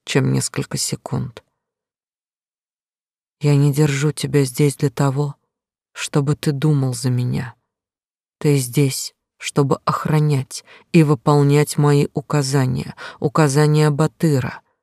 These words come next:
а не думать, что мне стоит делать, а что нет.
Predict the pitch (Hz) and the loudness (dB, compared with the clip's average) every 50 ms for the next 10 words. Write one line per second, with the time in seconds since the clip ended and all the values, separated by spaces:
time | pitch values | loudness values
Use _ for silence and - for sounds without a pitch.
0 | _ _ _ _ - 156 151 147 156 160 160 151 165 165 156 131 123 127 - - | _ _ _ _ 0 0 2 4 4 2 2 2 2 2 2 2 0 -2 -6 -8
1 | - - - - - - - - 165 151 143 143 147 139 - - - 165 160 160 | -14 -18 -20 -12 -8 -8 -2 0 2 2 4 2 2 0 -2 -2 2 4 4 4
2 | 165 156 147 139 131 147 139 127 127 143 - - - - - - _ _ - 170 | 4 2 -2 0 2 4 4 4 2 -2 -6 -10 -14 -16 -18 -20 _ _ 0 0
3 | - - - - 160 160 151 147 135 135 135 - _ - - | 2 0 0 0 0 2 2 2 0 -2 -4 -8 _ -20 -20